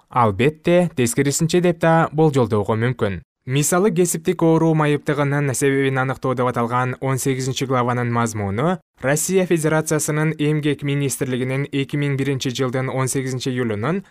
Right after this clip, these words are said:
номер элүү алтынчы токтомунун номер биринчи тиркемесинин мазмууну дээрлик сөзмө-сөз кайталайт. Россиялык документтин аталышы төмөнкүчө жазылган.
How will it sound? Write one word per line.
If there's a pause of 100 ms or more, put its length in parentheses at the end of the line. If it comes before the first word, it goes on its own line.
номер
элүү
алтынчы
токтомунун
номер
биринчи
тиркемесинин
мазмууну (260)
дээрлик
сөзмө-сөз
кайталайт. (400)
Россиялык
документтин
аталышы
төмөнкүчө
жазылган.